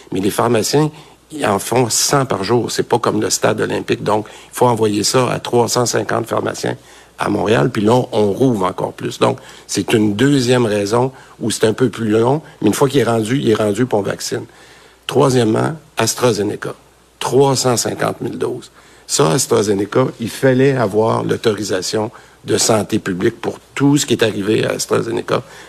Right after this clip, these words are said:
d'être capable de le faire. C'est une très bonne nouvelle aujourd'hui qui va être disponible à compter de jeudi matin.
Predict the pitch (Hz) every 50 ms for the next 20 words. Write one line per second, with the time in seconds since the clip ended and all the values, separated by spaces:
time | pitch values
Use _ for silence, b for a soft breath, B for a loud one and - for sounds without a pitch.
0 | B - - 120 127 - - 123 107 - 131 - 107 - 101 98 - 110 107 104
1 | - B B B B B B B B B B B B - - - 127 117 - -
2 | 127 127 117 - 131 131 147 131 110 107 113 110 101 92 95 90 90 92 92 92
3 | 90 87 92 90 90 85 104 95 - - 90 95 92 92 95 90 - - - 101
4 | 98 95 107 107 104 - - 104 92 87 - 110 95 95 92 98 98 92 - -
5 | 98 101 101 95 - 107 113 131